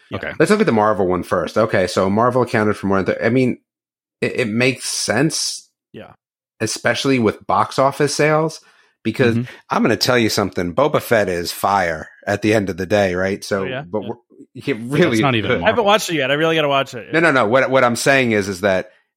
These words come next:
Speaker 2: since we're talking about box office, we're leaning towards Marvel because the good stuff of Star Wars is not box office anymore.
Speaker 3: Yeah.
Speaker 1: Mm.
Speaker 2: Right?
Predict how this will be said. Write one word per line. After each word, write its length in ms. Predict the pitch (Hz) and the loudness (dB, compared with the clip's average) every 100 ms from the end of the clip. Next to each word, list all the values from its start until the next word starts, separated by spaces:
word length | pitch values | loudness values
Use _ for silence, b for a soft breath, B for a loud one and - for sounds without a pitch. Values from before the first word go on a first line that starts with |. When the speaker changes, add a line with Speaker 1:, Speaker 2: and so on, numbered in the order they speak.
| _ _ - | _ _ -8
Speaker 2:
since 240 | - 123 | -4 0
we're 120 | 131 | -2
talking 360 | - 127 123 123 | 0 0 0 0
about 300 | 101 92 80 | 0 -2 0
box 320 | 104 107 - | 0 0 0
office, 560 | 90 80 87 85 - - _ | 0 0 -2 -6 -8 -18 _
we're 180 | 92 92 | -4 -2
leaning 520 | 92 98 131 127 101 | -2 0 2 2 0
towards 300 | 95 92 80 | 0 -2 0
Marvel 400 | 90 85 85 82 | 0 0 0 -4
because 340 | 78 87 98 85 | -4 -4 -4 -2
the 100 | 90 | -4
good 320 | 80 117 107 | -2 -2 -2
stuff 520 | - - 87 87 - _ | -4 0 0 -2 -8 _
of 160 | 90 85 | -6 -6
Star 360 | - 110 107 92 | -2 0 2 0
Wars 320 | 85 85 82 | -2 -2 -4
is 160 | 82 80 | -6 -6
not 240 | 87 80 | -6 -2
box 300 | 98 98 - | 0 0 -2
office 360 | 80 76 78 - | -6 -6 -10 -12
anymore. 480 | 76 76 - - _ _ _ | -12 -16 -20 -20 _ _ _
Speaker 3:
Yeah. 260 | 104 92 - _ 98 | -16 -16 -18 _ 0
Speaker 1:
Mm. 400 | 110 92 71 - B B | 0 0 -4 -16 B B
Speaker 2:
Right? 360 | 90 92 95 | -2 -2 -4